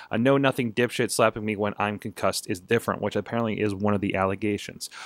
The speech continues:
Um, and that's, that's where, that's where I'm at with this. You know, not knowing the full extent or the confirmation of any of these al-, ag-, ag-, allegations, which according to, uh, this Reddit post with the interview with, uh, former W W E N X T superstar Judas Devlin,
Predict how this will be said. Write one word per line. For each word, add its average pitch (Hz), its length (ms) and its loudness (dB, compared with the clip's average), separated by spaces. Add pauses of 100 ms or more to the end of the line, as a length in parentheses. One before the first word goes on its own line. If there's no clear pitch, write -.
(140)
Um, 165 540 10
and 202 120 10
that's, 220 240 10
that's 190 280 8
where, 185 400 8
that's 175 200 4
where 175 120 10
I'm 156 120 8
at 143 140 8
with 127 120 4
this. 113 200 4
You 127 80 2
know, 117 80 6
not 143 220 4
knowing 156 240 6
the 135 40 2
full 165 320 4
extent 160 560 6
or 143 280 8
the 127 100 0
confirmation 147 880 4
of 120 140 2
any 135 180 4
of 139 80 2
these 131 160 2
al-, 127 240 4 (100)
ag-, 135 240 4 (280)
ag-, 127 200 4 (120)
allegations, 147 760 6 (360)
which 135 200 4
according 151 420 6
to, 135 420 6
uh, 123 240 10
this 120 180 2
Reddit 123 280 6
post 120 280 4
with 117 200 0
the 113 200 0
interview 123 460 4
with, 113 240 0
uh, 110 340 6 (140)
former 120 320 4
W 113 220 2
W 110 100 0
E 110 60 -10 (180)
N 113 80 2
X 110 160 -4
T 110 140 -4
superstar 107 540 0
Judas 117 380 -2
Devlin, 113 640 -2